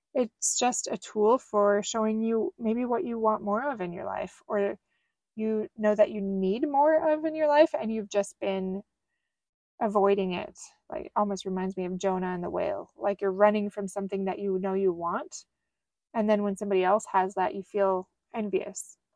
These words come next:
In the same journal entry, I want you to write what steps you've already taken to become who you know you were meant to become. Now I want you to close your eyes and imagine yourself in that river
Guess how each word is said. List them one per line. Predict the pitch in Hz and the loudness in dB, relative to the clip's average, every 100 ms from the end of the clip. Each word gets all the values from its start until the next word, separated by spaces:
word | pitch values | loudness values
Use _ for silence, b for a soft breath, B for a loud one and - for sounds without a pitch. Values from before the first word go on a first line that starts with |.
| _ _ _ _ - | _ _ _ _ -4
In | 262 | -2
the | 294 | -2
same | - 269 262 | -2 -4 -2
journal | 233 214 226 | 0 2 4
entry, | 220 208 220 | 2 2 4
I | 208 | 4
want | 208 220 | 4 4
you | |
to | 214 202 | 4 4
write | 202 208 208 | 4 4 4
what | 220 214 | 2 0
steps | - 208 - | 0 -2 0
you've | 220 196 | -6 0
already | - 220 220 214 233 | 4 6 6 4 2
taken | 247 220 202 208 | -2 -2 2 2
to | 202 | 2
become | 208 - 202 190 196 - | 0 -2 -4 -2 -4 -8
who | - 226 226 - | -6 -2 -2 -2
you | 214 202 | -2 -2
know | 190 190 | 0 2
you | 185 | 2
were | 180 | 0
meant | 180 175 | -4 -6
to | 190 | -2
become. | 190 - 202 214 190 _ _ _ _ _ _ _ _ _ _ _ _ _ _ _ | -2 -2 -10 -16 -18 _ _ _ _ _ _ _ _ _ _ _ _ _ _ _
Now | 214 | -2
I | 208 | 2
want | 208 - | 2 2
you | 214 | 2
to | 202 | 0
close | - - 202 214 | -2 -2 2 2
your | 247 240 | 4 6
eyes | 202 190 202 | 6 6 2
and | 196 | 2
imagine | 196 190 190 190 | 2 0 0 -2
yourself | 185 185 - - - - | -2 -4 -6 -6 -8 -8
in | 202 | -4
that | 190 - | -4 -4
river | 180 180 180 175 | -6 -4 -4 -6